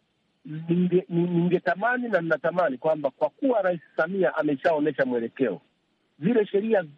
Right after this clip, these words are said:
zote tunazozilalamikia, kanuni zote tunazozilalamikia, twende bungeni,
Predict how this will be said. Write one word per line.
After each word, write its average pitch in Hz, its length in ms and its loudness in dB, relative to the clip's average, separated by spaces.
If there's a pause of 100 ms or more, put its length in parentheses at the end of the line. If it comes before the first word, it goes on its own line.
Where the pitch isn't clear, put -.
(100)
zote 302 320 0
tunazozilalamikia, 143 1080 0
kanuni 226 580 0
zote 294 300 -2
tunazozilalamikia, 147 1000 -2 (420)
twende 196 280 0
bungeni, 214 600 0